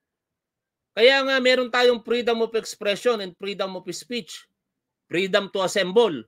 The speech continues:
Kasi hindi lahat ng gusto natin mangyayari. Pero kalayaan nating ipahayag yan as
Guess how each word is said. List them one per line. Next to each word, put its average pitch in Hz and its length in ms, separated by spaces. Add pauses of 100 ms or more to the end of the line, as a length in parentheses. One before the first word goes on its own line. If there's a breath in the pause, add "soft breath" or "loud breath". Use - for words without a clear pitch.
(560)
Kasi 202 460 (640)
hindi 226 640
lahat 220 340
ng 214 160
gusto 185 380
natin 117 720 (640)
mangyayari. 151 800 (480)
Pero 165 500 (560)
kalayaan 208 640
nating 190 320
ipahayag 160 480
yan 113 260 (380)
as 143 240